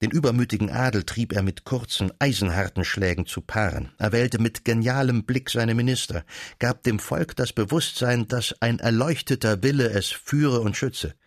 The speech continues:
Nicht aus Aktenstößen heraus, aus der Mönchszelle regierte er Frankreich. Er reiste umher, ging unter die Leute, jeder Untertan durfte ihm nahen,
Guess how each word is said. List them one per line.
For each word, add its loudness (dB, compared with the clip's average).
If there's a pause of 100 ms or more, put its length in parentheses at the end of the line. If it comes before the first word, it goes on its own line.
(840)
Nicht -2
aus -2
Aktenstößen -4
heraus, -2
aus -6
der -2 (100)
Mönchszelle 0
regierte 0
er 0
Frankreich. -4 (800)
Er 2
reiste 0
umher, 0
ging 0
unter 0
die 0
Leute, 0
jeder 2
Untertan 0
durfte 0
ihm 2
nahen, 2